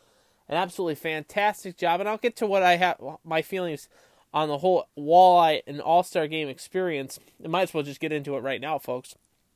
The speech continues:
Friday night kicked it all off with the Fanatics party happening at Hensville Park. It was just for season ticket holders. However,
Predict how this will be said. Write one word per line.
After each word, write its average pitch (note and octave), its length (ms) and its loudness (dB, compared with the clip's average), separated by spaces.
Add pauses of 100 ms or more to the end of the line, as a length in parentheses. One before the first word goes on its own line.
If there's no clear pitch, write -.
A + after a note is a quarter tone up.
(1300)
Friday A#3+ 440 8
night G3 400 4
kicked - 300 -2
it F3 100 4
all F#3 300 8
off F#3 260 4
with E3 140 -4
the C#3+ 60 -14
Fanatics F3 680 0
party F3+ 440 6
happening D#3 540 2
at D#3 240 0
Hensville F3 400 -4
Park. D#3+ 240 -4
It D#3 60 -4
was C#3 160 -6
just - 220 -6
for D#3+ 100 -10
season F3 360 -14
ticket F3+ 340 -10
holders. D3 320 -10
However, F3 460 -2